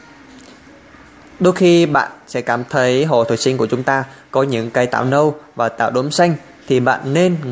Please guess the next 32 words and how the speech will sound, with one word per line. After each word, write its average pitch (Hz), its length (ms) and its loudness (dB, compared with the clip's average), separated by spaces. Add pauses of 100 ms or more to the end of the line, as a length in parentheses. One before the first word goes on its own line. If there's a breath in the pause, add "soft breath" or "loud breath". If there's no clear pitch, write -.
(100)
nghĩ 117 140 -2
ngay 131 340 -2
tới 123 360 2
loài 110 300 0
cá 120 160 -4
tỳ 123 160 -2
bà 113 180 0
này, 117 200 0 (320 loud breath)
chúng 131 200 0
sẽ 117 180 2
dọn 127 240 0
dẹp 127 180 -2 (220)
sạch - 240 0 (240)
cái 143 100 0
bể 117 120 0
kính 127 380 -2
của 113 140 -2
chúng 123 200 -4
ta. 139 180 0 (1900 loud breath)
Thì 185 100 0
cá 202 140 2
tỳ 196 100 4
bà 170 160 2
bướm 160 340 0
là 175 140 -2
loài 117 180 2
cá 117 400 -2
thường 120 420 0
hoạt 120 140 0
động 113 140 0
về 113 120 0
đêm 147 220 2